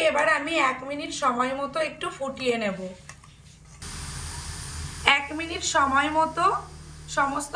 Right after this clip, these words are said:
মশলা দিয়ে জলটা ফুটিয়ে নিয়েছি। তো দেখুন, এখানে কিন্তু গড়গড়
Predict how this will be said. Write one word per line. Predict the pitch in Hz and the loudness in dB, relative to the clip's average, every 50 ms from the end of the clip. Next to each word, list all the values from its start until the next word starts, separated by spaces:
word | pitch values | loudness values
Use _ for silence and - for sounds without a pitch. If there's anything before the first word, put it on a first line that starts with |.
| 339 311 | 0 2
মশলা | 294 262 262 254 - - 294 294 262 | 4 2 2 2 0 -2 -2 -2 0
দিয়ে | 320 330 339 349 339 | 0 0 0 0 0
জলটা | 302 269 262 254 247 302 339 339 | 0 0 0 0 0 -2 -4 -2
ফুটিয়ে | - 285 277 - 269 269 269 269 254 | -4 -6 -8 -6 -6 -6 -4 -2 -2
নিয়েছি। | 269 269 269 262 247 254 262 247 277 | -2 -2 -2 -2 -4 -4 -6 -6 -6
তো | 285 247 269 | -6 -4 -4
দেখুন, | 254 247 - 302 320 302 285 | -6 -4 -2 -2 -2 -2 -2
এখানে | 285 269 262 262 247 | -2 -4 -6 -6 -6
কিন্তু | 294 294 269 320 330 - | -6 -6 -4 -4 -2 2
গড়গড় | 277 247 226 226 226 254 262 | 4 4 4 4 0 -2 -4